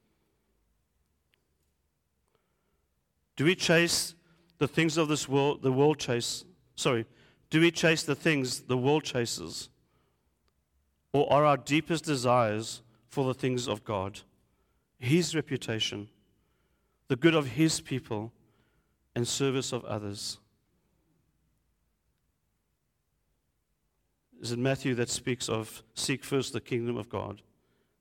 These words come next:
and all these things will be added to you"? Matthew says, "Care more about God's reputation than your reputation."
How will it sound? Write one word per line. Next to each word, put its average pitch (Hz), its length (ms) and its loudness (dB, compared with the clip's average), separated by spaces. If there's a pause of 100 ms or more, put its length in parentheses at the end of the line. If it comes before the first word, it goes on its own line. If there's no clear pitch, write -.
(140)
and 123 140 -4
all 139 260 0
these 127 200 -6
things 117 220 -4
will 123 80 -6
be 120 160 -8
added 104 280 -6
to - 120 -14
you"? 104 200 -8 (1700)
Matthew 139 240 -2
says, 135 240 -2
"Care 165 320 0
more 143 260 0
about 127 260 -4
God's 135 300 -2
reputation 117 680 -4 (380)
than 113 160 -2
your 117 200 0
reputation." 104 680 -6